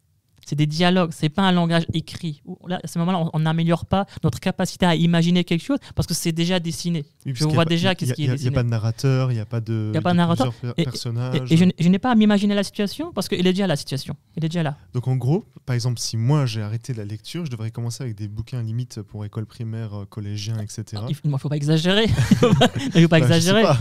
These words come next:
Speaker 1: Mais oui, mais effectivement, effectivement, ça, ça sera un bon début. Mais l'idée, comme j'ai dit, l'idée c'est, est de, de, de, de comprendre ce que tu lis et prendre plaisir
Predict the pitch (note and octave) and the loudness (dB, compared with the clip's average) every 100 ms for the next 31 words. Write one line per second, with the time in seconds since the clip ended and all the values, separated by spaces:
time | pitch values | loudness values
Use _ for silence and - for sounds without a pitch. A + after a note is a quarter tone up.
0 | C#3+ - D#3+ D#3+ F3+ D#3+ D3 C#3+ D3 D#3 | 0 0 2 2 0 0 -4 -4 -6 -6
1 | G3 G3 D#3+ C#3+ C#3 E3 D#3+ C#3 B2 - | -4 -4 -4 -6 -6 -4 -4 -6 -8 -6
2 | D3 D3 D#3 D3+ D#3 G#3+ - - F3+ D#3+ | -4 -4 -2 -2 -2 -4 -6 -12 -6 0
3 | D#3+ F3+ G3+ A3 - F3 F#3+ G#3+ F3+ F#3 | 2 4 2 0 0 0 2 0 0 0
4 | A3 F3+ F3 D#3+ D#3 D3+ D3 C#3+ C#3 C3+ | 0 0 -2 -4 -4 -2 -2 -2 -2 -2
5 | C3+ C3+ C3+ C#3+ C#3 - - E3 - F#3 | -4 -4 -6 -8 -10 -8 -4 -2 0 -2
6 | C#3 - - C#3+ E3 A#3 - - F3+ G3+ | -2 -12 -12 -6 -4 -4 -6 -6 -4 -4
7 | _ _ _ _ _ - G3 G3+ D#3+ - | _ _ _ _ _ -2 2 2 0 -2
8 | E3 D#3+ E3+ - - | -2 -2 -4 -8 -10